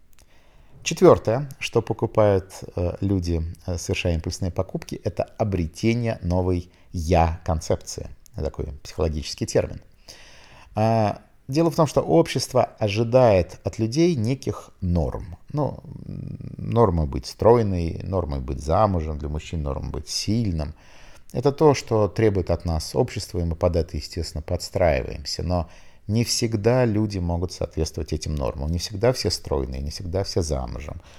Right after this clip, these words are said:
не всегда все мужчины мужественные мачо. И, э, я уже говорил в одной из своих статей, опять же, ссылку оставлю,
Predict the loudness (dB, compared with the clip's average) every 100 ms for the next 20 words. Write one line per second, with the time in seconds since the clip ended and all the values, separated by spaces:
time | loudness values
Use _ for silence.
0 | -10 -6 -4 2 4 4 2 -2 -2 -2
1 | -2 2 0 -2 -14 -16 -4 0 0 -2
2 | -4 -2 -2 -2 -4 -8 -10 -14 -14 -18
3 | -18 -18 -20 -18 -4 0 4 4 2 0
4 | -2 -2 4 4 4 0 4 4 4 2
5 | 4 4 4 0 0 -2 0 -2 2 2
6 | 4 2 2 0 -2 0 0 0 -4 -4
7 | -4